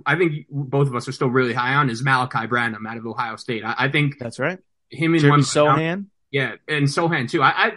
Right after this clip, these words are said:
Speaker 1: there is a solid core there, but I think the point is, like, anyone
Speaker 2: I
Speaker 1: who
Speaker 2: agree.
Speaker 1: thinks this team is any, anywhere close to winning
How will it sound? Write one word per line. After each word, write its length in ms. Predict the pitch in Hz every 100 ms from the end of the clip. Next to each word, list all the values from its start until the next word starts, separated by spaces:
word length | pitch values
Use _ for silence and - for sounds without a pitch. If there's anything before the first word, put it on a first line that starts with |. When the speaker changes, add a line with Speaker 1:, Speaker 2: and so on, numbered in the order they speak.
| 185
Speaker 1:
there 220 | 214 277
is 140 | 330
a 40 | 233
solid 400 | - 208 170 139
core 240 | 185 175
there, 300 | 139 120 107 _ _ -
but 240 | 196 160 - _ _ _
I 100 | 220
think 160 | 294 302
the 80 | 165
point 300 | 208 156 156
is, 120 | 120
like, 300 | 131 120 110 _ _
anyone 320 | 220 277 285
Speaker 2:
I 20 | 220
Speaker 1:
who 80 |
Speaker 2:
agree. 60 | 196
Speaker 1:
thinks 220 | 180 - 165
this 140 | 156
team 200 | - 170
is 240 | 135 120 - -
any, 300 | 175 151 -
anywhere 360 | 160 156 156 127
close 260 | - 156
to 80 | 143
winning 360 | 127 147 156